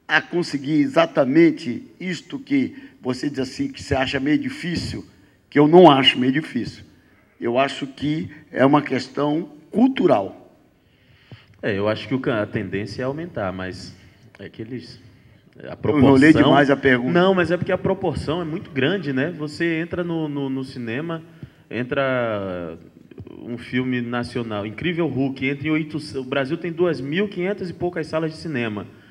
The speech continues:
Speaker 2: Incrível Hulk entra em oitocentas salas. E aí, o, qual era o filme na época? Não lembro que filme, entrou em sete, com uma publicidade gigantesca. Aí a gente tem, é, e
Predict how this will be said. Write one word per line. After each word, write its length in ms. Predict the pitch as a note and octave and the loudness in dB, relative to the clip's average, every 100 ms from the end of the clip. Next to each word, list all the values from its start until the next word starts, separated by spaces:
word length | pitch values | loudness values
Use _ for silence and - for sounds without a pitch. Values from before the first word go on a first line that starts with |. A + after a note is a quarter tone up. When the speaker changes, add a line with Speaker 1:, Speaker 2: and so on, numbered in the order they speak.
| _ _ | _ _
Speaker 2:
Incrível 420 | - A2+ F3+ F3+ E3+ | -14 -8 -6 -2 -2
Hulk 360 | C3+ F3+ F3+ | -2 -4 -4
entra 240 | F3 F3+ F3+ | -6 -4 0
em 20 | |
oitocentas 840 | F#3+ G3 F3 - - A#3+ B3 A3+ | 0 0 -6 -4 -4 -4 -2 -4
salas. 760 | - C#3+ B2+ A2 F#2 D#2+ - - _ _ _ _ _ _ _ _ _ _ | -2 -2 -2 -2 -4 -8 -16 -20 _ _ _ _ _ _ _ _ _ _
E 120 | E3 | 0
aí, 380 | F3+ E3+ D3+ D#3+ | 2 2 2 0
o, 560 | F3 E3+ D#3 D3 C3+ B2 | 0 0 0 -2 -4 -8
qual 260 | D3+ C#3 C#3+ | -4 0 2
era 80 | |
o 40 | C#3 | 0
filme 260 | B2 C#3 | -4 -6
na 100 | C3 | -4
época? 320 | B2 D3 D3 D3 | -4 -4 -6 -6
Não 100 | D3 | -4
lembro 160 | E3+ | -6
que 80 | E3 | -8
filme, 220 | - D3+ | -6 -6
entrou 200 | D3+ D#3+ | -4 -6
em 60 | E3 | -8
sete, 640 | - - F3 F#3+ - G2 E2+ _ _ _ _ _ _ _ _ _ _ | -8 -6 -4 -4 -6 -16 -16 _ _ _ _ _ _ _ _ _ _
com 80 | |
uma 80 | C3+ | -4
publicidade 720 | D3 D3+ D3+ D#3 C#3+ C#3+ D3+ | -4 -4 -4 -4 -4 -2 -2
gigantesca. 1120 | B2 D3 F3 D3+ B2 D3 F3+ F3 - G2+ F2 - - _ _ _ _ _ _ _ _ _ _ - | -4 -6 -4 -4 -4 -2 -2 -2 -6 -8 -8 -12 -20 _ _ _ _ _ _ _ _ _ _ -8
Aí 340 | F#2+ F2+ G#2+ | -4 -2 -2
a 60 | C#3 | -2
gente 220 | D3+ D#3 | -4 -8
tem, 200 | D#3+ C#3+ | -8 -6
é, 480 | G#2 F2 D2+ G1+ G1+ - - | -6 -6 -8 -10 -16 -18 -16
e 320 | B1+ B1 C2 | -12 -10 -12